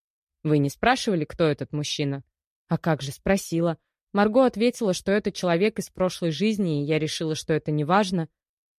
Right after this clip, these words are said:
Описать его сможете? Даже не знаю. Обычный мужчина, немолодой, худощавый,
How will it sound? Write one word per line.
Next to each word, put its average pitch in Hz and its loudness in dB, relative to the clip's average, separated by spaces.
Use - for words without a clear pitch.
Описать 160 2
его 147 0
сможете? 202 0
Даже 151 -2
не 175 0
знаю. 143 -4
Обычный 202 0
мужчина, 170 -2
немолодой, 156 0
худощавый, 156 -2